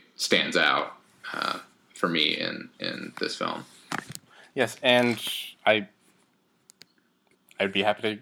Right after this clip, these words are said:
Speaker 2: talk about it, so go,
Speaker 1: <laughs>
Speaker 2: go ahead. <laughs>
Speaker 1: Well, yeah, I mean, I, I don't know <laughs> that I can really, uh,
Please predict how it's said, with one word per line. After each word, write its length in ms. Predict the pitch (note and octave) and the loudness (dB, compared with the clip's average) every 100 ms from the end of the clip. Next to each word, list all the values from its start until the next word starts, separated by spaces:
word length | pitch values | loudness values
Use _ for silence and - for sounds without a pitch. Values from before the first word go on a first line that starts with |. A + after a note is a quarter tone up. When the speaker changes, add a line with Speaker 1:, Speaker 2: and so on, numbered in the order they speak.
| - | 0
Speaker 2:
talk 220 | C3+ C#3+ | 4 4
about 180 | G2 D#2+ | 2 0
it, 60 | |
so 240 | - A2+ G2 | 0 2 4
go, 420 | A#2+ A#2+ D#3 - | 4 4 4 0
Speaker 1:
<laughs> 40 | |
Speaker 2:
go 80 | G#2 | -2
ahead. 180 | G2+ F2 - _ - - | 0 0 -4 _ -8 0
<laughs> 180 | C3+ - _ - | 0 0 _ 4
Speaker 1:
Well, 220 | C#3+ C#3 | 6 8
yeah, 160 | D3+ | 8
I 80 | C3 | 8
mean, 120 | A#2+ | 8
I, 280 | A2+ G#2+ - - | 6 6 2 2
I 140 | F#2 | 2
don't 340 | F2+ F#2 F2+ G2 | 4 4 4 2
know 100 | G2 - | 2 0
<laughs> 120 | - | 4
that 240 | E3 D#3 | 4 6
I 100 | G#2 | 4
can 220 | G#2 A2+ G2+ | 6 4 4
really, 380 | G#2+ G2+ G2 | 4 6 6
uh, 340 | F#2 F2+ F2 | 6 6 6